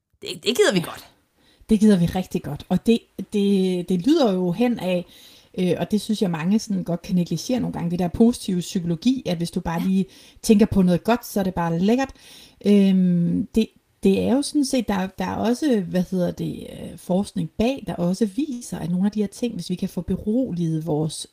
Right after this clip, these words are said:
Speaker 2: øh, autonome nervesystem, hvis vi kan føle den her, øh, dybfølte glæde, den her, hvor, hvor vi får aktiveret oxytocin. Vi har før sagt, "Kram jeres børn minimum tyve sekunder."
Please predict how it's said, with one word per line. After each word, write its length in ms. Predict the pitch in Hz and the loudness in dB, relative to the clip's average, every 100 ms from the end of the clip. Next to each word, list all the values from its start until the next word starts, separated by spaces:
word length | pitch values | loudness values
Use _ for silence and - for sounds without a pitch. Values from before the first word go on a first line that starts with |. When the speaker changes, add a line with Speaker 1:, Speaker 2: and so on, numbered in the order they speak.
| - | -6
Speaker 2:
øh, 140 | 175 - | -4 -4
autonome 440 | 165 - 185 170 | -6 -4 -4 -2
nervesystem, 460 | 156 165 170 175 160 | -2 -4 -6 -6 -6
hvis 180 | 165 - | -6 -6
vi 40 | |
kan 120 | 180 | -8
føle 540 | - - 220 220 247 247 | -10 -4 2 2 2 0
den 160 | 208 | -2
her, 160 | 196 180 - - - - - - | -4 -6 -8 -20 -20 -20 -12 -4
øh, 80 | 175 - | -4 -2
dybfølte 460 | 233 - 214 175 170 | -4 0 0 2 -2
glæde, 720 | - 165 165 160 165 208 208 | -2 0 2 2 2 2 2
den 160 | 196 196 | 0 -2
her, 600 | 185 185 165 139 - - | -2 -2 -4 -6 -8 -8
hvor, 220 | - 180 | -6 -4
hvor 220 | 175 175 175 | -2 -2 -2
vi 100 | 180 | -2
får 120 | 180 | -4
aktiveret 640 | 165 - 180 208 233 170 - | -8 -6 -2 0 0 0 -4
oxytocin. 800 | 170 - - 170 - 247 202 165 | -6 -6 -8 -8 -2 0 0 2
Vi 60 | |
har 60 | 202 | 0
før 260 | - 185 | 0 -2
sagt, 380 | 151 - 151 - _ - _ | -2 -6 -8 -10 _ -20 _
"Kram 260 | - 208 190 | -4 -2 -2
jeres 140 | 165 | -4
børn 260 | - 190 170 | 0 0 2
minimum 380 | 214 196 170 165 | 2 2 0 -4
tyve 280 | - 208 202 | 0 0 0
sekunder." 400 | 190 196 175 | -2 -2 -4